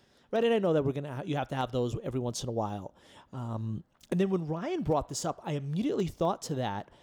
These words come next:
to that moment where I left the gym and, and, and I was thinking to myself, "Man, I, I really didn't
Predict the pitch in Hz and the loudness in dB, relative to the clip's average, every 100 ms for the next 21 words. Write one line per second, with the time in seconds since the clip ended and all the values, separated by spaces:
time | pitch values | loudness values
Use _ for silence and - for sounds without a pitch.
0 | - - _ _ _ _ _ - - 160 | -20 -20 _ _ _ _ _ -18 -4 0
1 | 151 147 165 185 - 143 135 147 - 147 | 0 2 2 2 0 0 2 0 0 0
2 | 165 156 127 - 139 143 139 143 180 - | 0 0 -2 -4 -2 0 2 2 0 0
3 | 190 214 120 - 135 - 165 143 139 151 | 0 0 -2 -4 -4 -2 -2 -2 -2 0
4 | 208 359 302 143 160 131 | 2 2 2 2 2 0